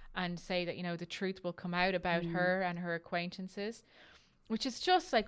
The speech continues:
Speaker 1: uh, in the States, like, that seems to be their defense, is to just make something incredulous by making the,
Speaker 2: Mm.
Speaker 1: the, uh, opposite parties seem to be unreliable so that, you know,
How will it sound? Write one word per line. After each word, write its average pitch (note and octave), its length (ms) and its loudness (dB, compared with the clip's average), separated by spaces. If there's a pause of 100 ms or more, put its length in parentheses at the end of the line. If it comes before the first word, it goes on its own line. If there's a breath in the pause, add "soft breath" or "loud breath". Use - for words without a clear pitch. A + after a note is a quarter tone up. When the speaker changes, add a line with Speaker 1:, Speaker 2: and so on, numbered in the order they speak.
(140)
Speaker 1:
uh, G#3+ 240 -4
in G3+ 80 -2
the G#3 80 -2
States, A#3+ 460 -2
like, G3 140 -4
that A3+ 200 2
seems A3+ 280 -4
to - 60 -14
be A3 80 -4
their F#3+ 120 -2
defense, F#3+ 420 0
is F#3+ 100 -12
to G3 100 -12
just G3 280 -4
make F#3+ 320 0
something F#3+ 540 -4
incredulous F#3 680 0
by F#3 140 -4
making F3 600 -2
the, E3+ 340 -8 (300 soft breath)
Speaker 2:
Mm. D#3+ 260 -4 (280)
Speaker 1:
the, F3 400 0 (840)
uh, G3+ 80 0 (300)
opposite G3 500 2
parties F3+ 580 0
seem F3+ 320 -4
to F3 100 -10
be F3 280 -6
unreliable E3 840 -2
so - 200 -10
that, D3 200 -6
you E3 140 -8
know, C#3 200 -8